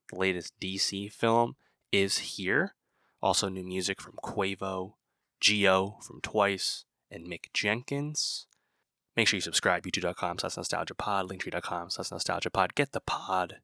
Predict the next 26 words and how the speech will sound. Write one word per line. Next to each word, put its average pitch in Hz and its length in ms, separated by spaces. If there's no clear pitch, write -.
Just - 300
get 85 180
it. - 300
And 110 200
yeah, 120 280
next - 380
week, 101 280
I'm 101 120
gonna 107 180
release 95 480
my 87 340
Studio 107 600
Ghibli 85 580
film 104 300
rankings. - 500
All 101 440
twenty-three 98 680
Studio 90 320
Ghibli 85 300
films 85 460
out 92 180
next 92 300
week 82 180
in 113 160
celebration 90 720
of 85 500